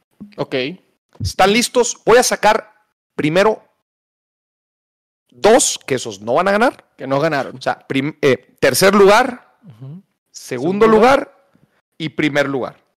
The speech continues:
Speaker 1: Y el mismísimo ganador de los pa' que ganes dividendos, el mejor del mundo, que va a poder salir a la calle, Moris, a presumir que ganó esto y va. Es que ya no sé qué decir en lo que,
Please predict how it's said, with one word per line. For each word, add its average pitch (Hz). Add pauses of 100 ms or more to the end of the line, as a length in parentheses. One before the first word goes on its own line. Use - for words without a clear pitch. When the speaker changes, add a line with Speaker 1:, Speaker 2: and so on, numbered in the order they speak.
(100)
Speaker 1:
Y 143
el 139
mismísimo 170
ganador 185
de 214
los 208
pa' 180
que 160
ganes 175
dividendos, 202 (260)
el 165
mejor 160
del 226
mundo, 233 (160)
que 147
va 147
a 160
poder 214
salir 226
a 254
la 214
calle, 185
Moris, 190
a 165
presumir 135 (300)
que 151
ganó 127
esto 190
y 143
va. 139 (640)
Es -
que 139
ya 131
no 139
sé 135
qué 139
decir 139
en 151
lo 131
que, -